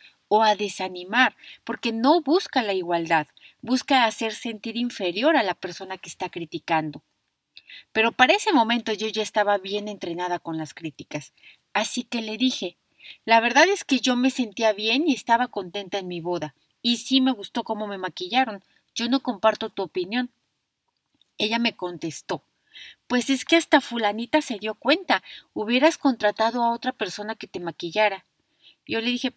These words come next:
"Pues igual y sí, pero el hubiera ya no existe, ¿y qué puedo hacer yo en este momento? ¿Cómo qué esperarías que yo te responda?". Y me dijo, "No, nada,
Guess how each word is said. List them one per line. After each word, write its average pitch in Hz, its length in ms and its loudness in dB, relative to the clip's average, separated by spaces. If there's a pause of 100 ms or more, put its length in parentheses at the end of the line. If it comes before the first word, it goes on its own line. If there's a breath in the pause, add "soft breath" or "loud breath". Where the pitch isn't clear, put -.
(140)
"Pues - 220 -4
igual 240 280 0
y 254 80 2
sí, 311 380 2 (100)
pero 208 180 2
el 214 120 0
hubiera 240 260 4
ya 247 160 4
no 247 120 0
existe, - 720 -2
¿y 202 140 -6
qué - 220 -2
puedo 233 280 -4
hacer 240 240 -6
yo 220 100 -10
en 220 100 -10
este 226 220 -8
momento? 226 540 -6 (300 loud breath)
¿Cómo 220 280 -6
qué - 80 0
esperarías 247 720 0
que 208 140 -6
yo 190 120 -6
te 208 120 -4
responda?". 175 640 -8 (600 soft breath)
Y 226 100 -2
me 247 140 4
dijo, 285 260 2
"No, 349 120 4 (140)
nada, 285 420 6